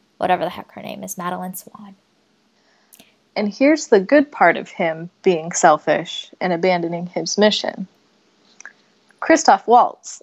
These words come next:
Speaker 2: is going to be back in the next movie. So,
Speaker 1: <laughs>
Speaker 2: there's the win for everybody.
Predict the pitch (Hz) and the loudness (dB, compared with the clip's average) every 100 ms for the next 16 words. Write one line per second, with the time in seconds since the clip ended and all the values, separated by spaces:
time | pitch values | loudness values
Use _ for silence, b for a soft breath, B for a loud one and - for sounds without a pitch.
0 | - 190 202 190 196 180 170 180 165 165 | -10 -8 -6 -8 -6 -4 2 4 4 -2
1 | 143 165 - - 185 165 - - - _ | -4 -4 -6 -8 -6 -6 -8 -16 -20 _
2 | - - 247 190 95 208 - _ _ _ | -16 0 4 4 2 -6 -20 _ _ _
3 | 262 226 214 190 - - _ _ _ _ | -10 -10 -14 -18 -20 -20 _ _ _ _
4 | _ 226 226 214 - 180 196 175 104 185 | _ 2 2 0 -4 -4 -4 -6 -6 -14
5 | - _ _ 208 185 190 185 160 113 - | -16 _ _ -2 4 4 2 -6 -2 -4
6 | - 196 | -4 -12